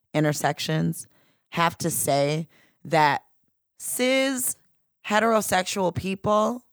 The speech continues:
can never, <laughs> never, like, I tr-, can never speak to the experience of those in marginalized intersections,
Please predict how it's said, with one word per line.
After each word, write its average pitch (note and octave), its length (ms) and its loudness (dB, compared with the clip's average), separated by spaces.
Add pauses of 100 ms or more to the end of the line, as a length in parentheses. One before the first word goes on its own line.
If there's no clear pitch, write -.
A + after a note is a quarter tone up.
(800)
can G3 320 2
never, F3 600 6 (540)
<laughs> - 1080 -14
never, G3+ 520 6
like, G3 240 8
I A3 240 10
tr-, - 260 -6 (220)
can G#3 460 2
never F#3 720 8 (680)
speak - 680 0 (760)
to D4+ 180 4
the C4 140 2
experience E3+ 880 -2 (2000)
of G#3 180 6
those G3+ 320 8
in F#3+ 140 0
marginalized E3+ 480 4
intersections, - 840 -6